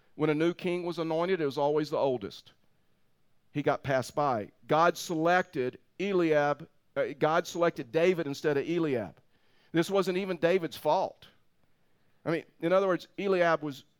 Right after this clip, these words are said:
was jealous. And for forty-nine days, he had, like, listened to Goliath taunt them and ridicule them and make fun of them.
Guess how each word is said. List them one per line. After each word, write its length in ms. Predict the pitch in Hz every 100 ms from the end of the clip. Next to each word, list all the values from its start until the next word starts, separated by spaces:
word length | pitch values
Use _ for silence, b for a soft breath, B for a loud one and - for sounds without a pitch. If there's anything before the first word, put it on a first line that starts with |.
| _ -
was 160 | 139
jealous. 720 | - 147 175 165 107 - - - _ _ _ _ -
And 100 | 165
for 160 | 175 156 -
forty-nine 520 | 180 190 190 185 185
days, 440 | 185 214 190 139
he 80 | 185
had, 120 | 170
like, 280 | 170 165 -
listened 420 | 190 202 196 165
to 140 | 165 156
Goliath 600 | 156 156 185 196 165 -
taunt 380 | - 202 202
them 220 | - 170 151
and 140 | 143
ridicule 480 | 185 196 180 190 165
them 180 | 160 151
and 100 | 147
make 180 | 147
fun 300 | - 185 190
of 140 | 190 151
them. 220 | 156 120